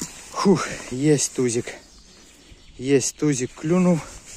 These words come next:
Все класно, все добре. Все, все, все, все, все, все, спокійно!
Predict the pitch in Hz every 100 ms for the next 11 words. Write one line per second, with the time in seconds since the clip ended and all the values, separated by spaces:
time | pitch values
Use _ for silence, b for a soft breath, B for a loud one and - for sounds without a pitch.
0 | B B B B B - - - 135 -
1 | 147 156 143 139 120 - 120 160 160 160
2 | 151 - - - B B B B B B
3 | - - - 117 - 123 - 120 - 120
4 | - 123 - 131 - 131 117 143 123 107